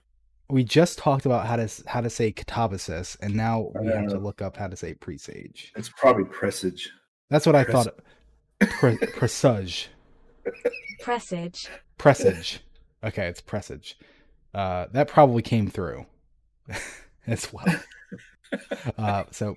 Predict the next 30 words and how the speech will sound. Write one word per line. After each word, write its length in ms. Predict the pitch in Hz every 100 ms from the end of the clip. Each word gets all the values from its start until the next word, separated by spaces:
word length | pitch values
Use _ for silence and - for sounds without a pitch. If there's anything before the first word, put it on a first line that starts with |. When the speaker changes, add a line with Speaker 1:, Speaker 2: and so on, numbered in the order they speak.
| -
Speaker 1:
Presage, 640 | 143 151 - 98 95 - - - - - _
uh, 180 | 107 101
mission, 480 | 101 101 101 90 - - -
'cause, 140 | 143 131
you 60 |
know, 160 | 139 131
it's 140 | -
just, 160 | 156 -
like, 120 | 120 -
it's 140 | -
just 260 | 147 104 -
there, 460 | 120 131 110 - -
and 120 | 117
it's, 200 | 117 -
like, 240 | 117 107 -
figure 440 | - - 139 156
it 80 | 165
out. 300 | 170 - -
It, 260 | 120 120 -
it's 220 | 117 110
there, 420 | 117 120 139 151 139
and 160 | 113
it's 140 | 107 - _ _ _
basically, 840 | 135 220 160 131 110 104 98 98 - _ _ _ _ _ _ _ _ _ _ _
it 100 | 143
was 180 | 131 123
set 320 | - 180 -
to 180 | - 156
a 80 | 131
level 580 | 107 113 107 104 95